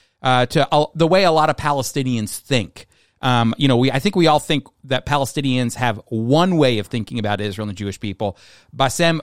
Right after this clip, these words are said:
will open your eyes to see what's really going on in the Palestinian, uh, territories, the way people are thinking about Israel and the Jewish people, and especially where he thinks the major conflict issues are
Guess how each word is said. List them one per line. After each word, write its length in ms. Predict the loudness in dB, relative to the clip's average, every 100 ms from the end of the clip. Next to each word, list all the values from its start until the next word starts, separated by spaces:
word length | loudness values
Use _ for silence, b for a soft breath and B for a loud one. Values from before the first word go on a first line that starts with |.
| -2
will 200 | -2 2
open 260 | 0 0 -2
your 140 | -2
eyes 340 | -2 0 -2 -6
to 60 |
see 140 | -4 -4
what's 200 | -2 0
really 240 | 2 2
going 340 | 2 2 2
on 160 | 0 -2
in 60 | -4
the 60 |
Palestinian, 760 | -4 -4 -4 -6 -6 -6 -8 -10 -8
uh, 200 | -6 -4
territories, 760 | 0 0 2 2 2 2 -2 B B B
the 80 | 0
way 140 | 0 0
people 340 | -4 -4 -2
are 80 | -2
thinking 380 | -2 -2 -2 -2
about 220 | 0 0
Israel 240 | -2 -4
and 60 | -6
the 40 |
Jewish 240 | -4 -6 -4
people, 280 | -6 -4 -4
and 80 | -6
especially 420 | -2 0 0 -2
where 180 | 0 -2
he 200 | -2 -4
thinks 260 | -4 -4
the 80 | -4
major 260 | -4 -4 -6
conflict 520 | -6 -6 -4 -4 -4
issues 320 | -8 -6 -4
are 220 | -4 -4